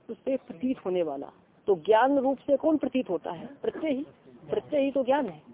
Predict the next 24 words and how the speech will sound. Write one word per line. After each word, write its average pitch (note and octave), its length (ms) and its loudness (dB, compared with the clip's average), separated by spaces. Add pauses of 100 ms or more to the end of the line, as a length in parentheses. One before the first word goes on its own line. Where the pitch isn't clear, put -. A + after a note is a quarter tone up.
(540)
हैं? B3 260 -2
ग्रहण G3+ 280 2
करते A#3+ 280 4
ज्ञान, C4+ 340 4 (360)
तो G3 80 4
ज्ञान G#3 360 0
के B3+ 180 2
आकार A#3+ 500 0
से B3 140 2
या A#3 120 0
ज्ञान G#3 380 -4
के A#3+ 160 0
रूप A#3 240 -2
से C4 280 -2
प्रतीत B3 380 -4
होने A3+ 200 -2
वाला A#3+ 220 0
कौन C#4 240 0
है? D#3 140 -8 (680)
प्रत्यय। G#3+ 360 0 (120)
ये F3 240 -4
तो A#3 100 -2
ठीक D4 280 -4
है। C#4 100 -8